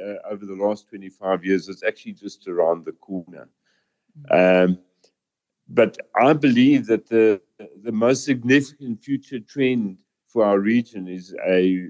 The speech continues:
Speaker 1: rapidly growing population. Uh,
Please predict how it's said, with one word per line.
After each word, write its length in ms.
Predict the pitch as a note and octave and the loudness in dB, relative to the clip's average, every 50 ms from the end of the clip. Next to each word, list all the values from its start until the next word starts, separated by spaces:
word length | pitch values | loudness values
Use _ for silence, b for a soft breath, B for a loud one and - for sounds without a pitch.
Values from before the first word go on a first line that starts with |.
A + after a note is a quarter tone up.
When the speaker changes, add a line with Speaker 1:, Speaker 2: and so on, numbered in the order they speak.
| - | -14
Speaker 1:
rapidly 800 | F2+ F#2+ F#2 G2 G2+ G#2 A2+ A2+ A#2 A#2+ - B2 G#2+ G#2 G#2+ G#2 | -16 -14 -10 -6 0 2 2 2 2 0 -6 -12 -6 -2 -2 0
growing 340 | F#2 - F#2+ F#2+ F#2+ F#2+ F2+ | 2 2 2 2 2 0 -2
population. 800 | - - F#2 - _ - E2+ E2+ E2+ D#2+ - - - D#2 C#2 - _ _ _ _ _ _ _ _ _ _ - | -4 -10 -14 -14 _ -4 0 0 0 0 0 -4 -10 -18 -20 -20 _ _ _ _ _ _ _ _ _ _ -2
Uh, 280 | D#2 D#2+ D#2+ D#2+ D#2+ | 0 2 2 2 0